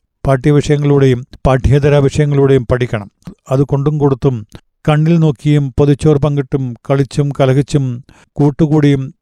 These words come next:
പ്രാവർത്തികമാക്കണം. അവിടെയാണ് ജെൻഡർ സെൻസിറ്റൈസ്ഡ് ആയ ക്ലാസ് മുറി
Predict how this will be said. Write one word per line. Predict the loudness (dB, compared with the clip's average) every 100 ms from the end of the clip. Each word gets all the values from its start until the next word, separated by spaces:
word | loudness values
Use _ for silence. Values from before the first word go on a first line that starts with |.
| -2
പ്രാവർത്തികമാക്കണം. | 0 0 -2 -2 0 -2 -4 -10 -10 -4
അവിടെയാണ് | 0 0 0 -2 -4 -10 _ -4
ജെൻഡർ | -2 2 0
സെൻസിറ്റൈസ്ഡ് | 0 -2 -2 -2 0 2 0 0 -2 -2 -2
ആയ | -2 -2
ക്ലാസ് | 0 -2 -2 -4
മുറി | -2 -2